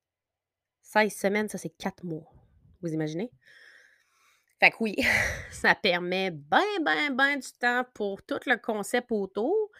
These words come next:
mais c'est vraiment la première étape. Donc, hem, ça, c'était une chose que je voulais vous parler, tout ce qui est calendrier, où est-ce que moi, j'en suis rendue,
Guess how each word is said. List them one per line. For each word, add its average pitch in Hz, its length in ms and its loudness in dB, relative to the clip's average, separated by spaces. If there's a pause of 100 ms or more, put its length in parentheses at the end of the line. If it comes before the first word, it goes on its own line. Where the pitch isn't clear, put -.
(720)
mais 262 80 6
c'est 262 120 6
vraiment 254 240 8
la 269 100 10
première 214 360 0
étape. - 280 -8 (320)
Donc, 220 640 -2
hem, 214 960 4 (460)
ça, - 160 4
c'était 254 220 4
une 214 80 2
chose 240 180 0
que 226 100 -4
je 180 80 -6
voulais 190 140 2
vous - 120 -12
parler, 180 300 2
tout - 80 -14
ce - 80 -12
qui 190 100 -6
est - 80 -8
calendrier, 190 600 4
où 196 40 -2
est-ce 185 100 -10
que - 80 -4
moi, 190 200 -2
j'en 208 140 -2
suis 190 160 -2
rendue, 180 540 -4